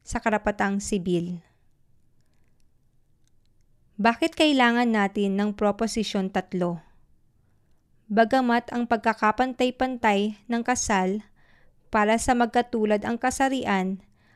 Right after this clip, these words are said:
ay batas ng bansa sa Estados Unidos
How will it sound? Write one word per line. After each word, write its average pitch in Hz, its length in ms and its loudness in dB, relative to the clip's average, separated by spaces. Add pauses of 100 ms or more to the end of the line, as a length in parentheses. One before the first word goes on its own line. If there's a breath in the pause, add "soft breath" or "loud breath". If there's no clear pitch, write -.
(120)
ay 220 160 0
batas 220 400 0
ng 233 160 -2
bansa 233 560 0
sa - 160 -6
Estados 214 560 -2
Unidos 196 720 -2